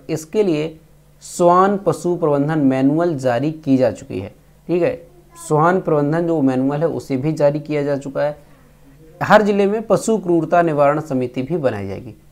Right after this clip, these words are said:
तो जो उद्देश्य है राज्य का कि सड़क पर इधर उधर घूमने वाले जो कुत्ते हैं उनकी संख्या को नियंत्रित किया जाए। दो हज़ार उन्नीस की अगर हम रिपोर्ट की बात करें तो भारत में ग्यारह दशमलव पाँच तीन करोड़ से अधिक निराश्रित कुत्ते हैं। इनमें से बीस दशमलव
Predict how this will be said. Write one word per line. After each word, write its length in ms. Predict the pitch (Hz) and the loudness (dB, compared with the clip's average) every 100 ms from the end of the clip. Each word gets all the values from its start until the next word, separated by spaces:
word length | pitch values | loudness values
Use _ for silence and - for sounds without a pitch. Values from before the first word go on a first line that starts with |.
| - 135 | -12 -4
तो 100 | 131 | 0
जो 100 | 139 | 0
उद्देश्य 400 | 139 180 175 180 | 0 -2 0 -2
है 140 | 180 | 0
राज्य 240 | 147 139 | 0 -2
का 140 | 135 190 | -4 -4
कि 160 | 196 | -4
सड़क 400 | - 175 180 190 196 | -4 2 4 4 2
पर 140 | 190 | 0
इधर 280 | 147 151 170 | 2 0 0
उधर 280 | 151 156 156 | 0 0 -2
घूमने 340 | 135 139 143 | -2 -2 0
वाले 240 | 139 135 | 2 0
जो 120 | 135 131 | 0 -6
कुत्ते 420 | - - - 156 | -8 -12 -8 -6
हैं 260 | 165 175 - - | -6 -8 -10 -2
उनकी 360 | 185 196 233 208 | 0 0 -2 -2
संख्या 420 | 143 127 127 120 | -2 -4 -6 -8
को 180 | - 180 | -6 -6
नियंत्रित 760 | 123 110 113 107 180 220 220 175 _ | -6 -6 -10 -10 -6 -6 -8 -18 _
किया 220 | 139 123 113 | -4 -4 -4
जाए। 200 | 101 - - - - - - - | -10 -14 -20 -20 -20 -20 -20 -2
दो 120 | 160 | 4
हज़ार 240 | 175 208 214 | 6 8 6
उन्नीस 340 | 180 196 208 | 4 2 0
की 100 | 214 | 0
अगर 180 | 202 196 | 2 2
हम 100 | 190 | 2
रिपोर्ट 340 | 170 160 170 165 | 0 0 -2 0
की 80 | 165 | 0
बात 260 | 147 135 | 2 2
करें 220 | - 139 170 | -2 -6 -4
तो 140 | 190 | -2
भारत 320 | 151 147 139 151 | 2 2 0 -4
में 320 | 165 165 117 | -4 -4 0
ग्यारह 280 | 139 151 190 | 4 6 4
दशमलव 420 | 170 143 156 165 160 | 0 -4 -2 -2 -2
पाँच 360 | 156 165 180 - 156 | -2 -2 -4 -6 -6
तीन 200 | 156 156 | -4 -2
करोड़ 300 | 139 135 131 | 0 0 -2
से 320 | 160 160 - 135 | -6 -8 -6 -6
अधिक 320 | 135 180 147 | -4 -4 -4
निराश्रित 640 | 120 127 151 147 208 208 | -2 0 0 0 -4 -4
कुत्ते 360 | - 135 - 107 | -6 -8 -6 -8
हैं। 160 | 113 - - _ - - | -10 -20 -20 _ -14 -4
इनमें 180 | 131 135 | -2 -2
से 180 | 170 151 | -2 -4
बीस 420 | 117 165 196 - | -2 -2 -4 -6
दशमलव 380 | 139 139 139 139 | -10 -4 -2 -2